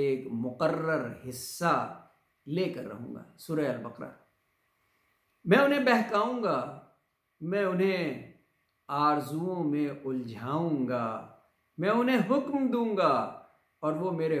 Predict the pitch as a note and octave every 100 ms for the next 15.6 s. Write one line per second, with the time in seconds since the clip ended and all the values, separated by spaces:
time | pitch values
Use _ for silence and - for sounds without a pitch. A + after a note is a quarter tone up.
0 | A#2+ E3 G3 G3 F#3 - D3+ C3+ A#2 B2+
1 | C#3+ D3 C3+ B2+ B2 A2+ A#2 A2 G2+ -
2 | C3+ D3 C#3 B2 - - A2+ A#2 A#2 A2+
3 | A#2 - _ _ _ _ _ _ _ _
4 | _ _ C#3 C#3+ C#3 D#3+ F3 E3+ D#3 D#3
5 | C#3+ B2 A2 - G3+ B3+ A#3+ A3 F#3+ F3
6 | D3+ C#3 A2+ - - _ _ _ _ _
7 | - C3+ C3+ E3+ D#3 D#3+ F#3 E3 C#3+ G3+
8 | A3+ A3 G3 E3 A#2 - - _ _ -
9 | D#3+ D#3 F#3+ G#3 F3 D3 - F3 F#3+ F3+
10 | - - C#3 D3 D3 C#3+ B2 A2 - _
11 | _ _ B2 C#3 D3 C#3 B2 G2 B2+ D#3
12 | D3+ A#2 A2+ A2+ A2 G2+ G2 - _ _
13 | _ _ _ _ _ _ D3 - D#3 D3
14 | F3 B3 C#4 C#4 C4 A3+ - G3+ G3+ F3
15 | D#3+ D#3+ F3 G#3 G#3